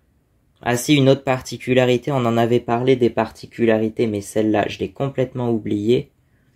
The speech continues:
Alors on va refaire un post-scriptum là-dessus, c'est pas grave. Euh, première particularité, c'est que Farine utilise donc des démarreurs manuels, recoil starter, lanceur à cordes sur tous ses véhicules, ou presque,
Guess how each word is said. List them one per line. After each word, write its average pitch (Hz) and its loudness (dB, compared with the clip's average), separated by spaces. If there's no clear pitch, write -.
Alors 117 2
on 120 2
va 117 2
refaire 120 -2
un 101 -2
post-scriptum 117 0
là-dessus, 107 -4
c'est 107 -2
pas 101 -4
grave. 110 -2
Euh, 110 4
première 160 2
particularité, 127 -2
c'est 117 -2
que 139 2
Farine 127 -2
utilise 120 -6
donc 104 -4
des 107 2
démarreurs 120 2
manuels, 113 4
recoil 113 0
starter, 120 -4
lanceur 113 0
à 107 2
cordes 117 0
sur - -12
tous - -8
ses 127 -2
véhicules, 107 0
ou 107 -10
presque, - -2